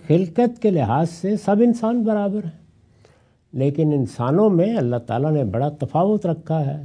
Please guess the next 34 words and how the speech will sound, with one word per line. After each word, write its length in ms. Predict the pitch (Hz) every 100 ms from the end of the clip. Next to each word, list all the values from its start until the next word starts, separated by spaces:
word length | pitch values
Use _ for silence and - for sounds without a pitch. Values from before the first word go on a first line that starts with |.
| -
صلاحیتوں 640 | 123 98 101 143 147 143
کا 140 | 135 123
تفاوت 640 | 107 104 104 113 135 135
ہے، 320 | 113 117 110 120 _ _ _ _ - _ _ 131
مزاج 580 | 127 117 151 180 185
اور 80 | 156
افتاد 520 | 131 - - 131 135 143 165 151 - -
طبع 300 | 190 208 180
کا 180 | 156
تنوع 580 | 139 - 117 151 165 156
ہے، 260 | 117 123 123 135 _ _ _ _ _ _ _
اور 180 | 147 160
معلوم 460 | 160 151 165 220
نہیں 180 | 233 254
اور 200 | 226 247 247
کیا 160 | 214 233 226
کیا 100 | 233
امتیازات 800 | 226 208 180 160 143 151 160 -
کی 80 |
چیزیں 380 | 185 175 170 185
ہیں 120 | 196
جس 160 | 170 156
کو 160 | - 151
قرآن 380 | 147 131 139
نے 220 | 156 156 151
اس 160 | 143
طرح 180 | - 151
بیان 360 | 127 113 131 143
کیا 460 | 123 143 170 110
ہے 60 | 104 - _ _ _ _ _ _ _
کہ 60 | -
ہم 200 | 101 120
نے 200 | 139 160
جب 140 | 147